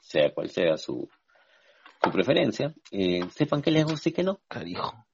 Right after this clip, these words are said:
Speaker 1: ¿Qué pasó?
Speaker 2: Ta, que se me acaban de caer mis, <laughs> mis ejercicios de la maestría, huevón.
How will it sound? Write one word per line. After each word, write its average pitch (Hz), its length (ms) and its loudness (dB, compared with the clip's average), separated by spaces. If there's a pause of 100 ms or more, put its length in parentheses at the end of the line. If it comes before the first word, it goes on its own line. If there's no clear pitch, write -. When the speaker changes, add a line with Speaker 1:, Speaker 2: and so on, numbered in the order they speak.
(120)
Speaker 1:
¿Qué 127 400 2
pasó? 110 320 0 (520)
Speaker 2:
Ta, 107 120 2
que 107 160 -4
se 101 140 -4
me 92 80 -2
acaban 117 320 2
de 117 100 2
caer 110 380 4
mis, 104 500 -4 (120)
<laughs> - 600 -20
mis 147 200 4
ejercicios 120 580 2
de 139 80 4
la 123 120 4
maestría, 98 840 -2
huevón. 82 460 -6